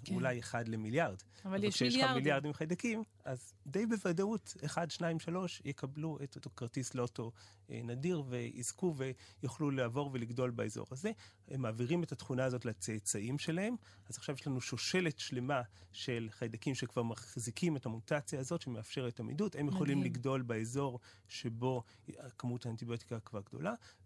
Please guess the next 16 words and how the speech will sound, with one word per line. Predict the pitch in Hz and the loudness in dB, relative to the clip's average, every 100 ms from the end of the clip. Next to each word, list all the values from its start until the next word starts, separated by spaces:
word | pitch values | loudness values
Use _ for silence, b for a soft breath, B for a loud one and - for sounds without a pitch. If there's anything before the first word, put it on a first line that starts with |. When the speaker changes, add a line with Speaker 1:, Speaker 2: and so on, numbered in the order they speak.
| - | -2
Speaker 2:
והם | 156 | 0
מתקדמים, | 143 - 135 139 233 247 | -2 -2 -2 0 0 0
ועכשיו | 170 202 | -2 -2
הם | |
יכולים | 185 190 185 | -2 0 0
להתקדם | - 156 170 160 | 0 2 2 4
עד | 143 143 | 2 0
הקו | 151 151 139 | 2 2 2
הבא. | 139 117 | 4 4
בקו | 95 - 143 | 2 0 0
הבא, | 156 175 185 208 196 B B B | 4 4 6 6 4 B B B
אנחנו | 117 127 | -4 2
מעלים | 123 151 | 4 4
עוד | 156 180 | 6 4
פעם | 156 123 | 4 0
את | 107 | -2